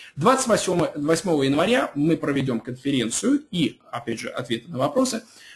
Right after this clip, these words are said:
а, по C P C компаниям. C P C, сразу термин вас в этот погружу, не пугайтесь его, это «Cost per click». То есть вся реклама, которую я использую, я использую плату за клик. Я никогда не плачу за рекламу, которую просто человек просмотрел.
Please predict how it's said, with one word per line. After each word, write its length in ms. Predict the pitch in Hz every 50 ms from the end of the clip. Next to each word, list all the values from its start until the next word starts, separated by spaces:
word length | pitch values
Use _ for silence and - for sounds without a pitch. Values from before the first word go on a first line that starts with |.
| - -
а, 100 | - -
по 320 | - - - 220 247 -
C 360 | - - - - - 220 220 220
P 200 | - - 196 160
C 320 | - - - 190 180 165
компаниям. 640 | 131 - 131 120 117 - 117 113 110 113 143 208 202
C 200 | - - - 175
P 140 | 175 185 170
C, 220 | - - 247 233
сразу 420 | - - - 165 147 143 127 117 - -
термин 460 | - 151 139 131 127 120 113 - - -
вас 240 | 127 123 120 - -
в 20 |
этот 220 | 123 113 110 113 -
погружу, 420 | 131 131 147 160 180 196 262 254
не 120 | 208 170
пугайтесь 480 | - - 147 135 156 196 226 - - -
его, 180 | 151 147 143 127
это 180 | 127 - - - -
«Cost 320 | 214 208 - - - -
per 140 | - 165 160 165 -
click». 260 | - 175 165 - - - - _ _ _ _ _ _
То 100 | - 151
есть 160 | 147 135 135
вся 380 | - - - - 208 196 185 160
реклама, 420 | 151 151 - 180 170 151 143 127
которую 280 | 123 131 139 135 131 123
я 80 | 131 135
использую, 560 | 131 - - 269 277 285 240 202 202 180 156
я 200 | 143 151 170 139
использую 680 | 131 - - - 202 202 214 190 165 165 156 147 - - - _ _ _ -
плату 420 | 156 143 160 170 190 190 - 147
за 160 | 120 135 147
клик. 360 | - - 160 160 147 110 - 110
Я 120 | 127 139
никогда 480 | 147 165 214 233 240 226 214 202 196 190
не 120 | 180 160
плачу 340 | - 156 151 147 - - 147
за 120 | 131 135
рекламу, 600 | 131 135 131 170 180 202 220 208 160 151 - - -
которую 400 | - 127 127 170 170 151 123 -
просто 320 | - 156 160 160 - 139
человек 260 | 127 - 139 131 131
просмотрел. 540 | - 131 127 - 131 123 120 120 104 - -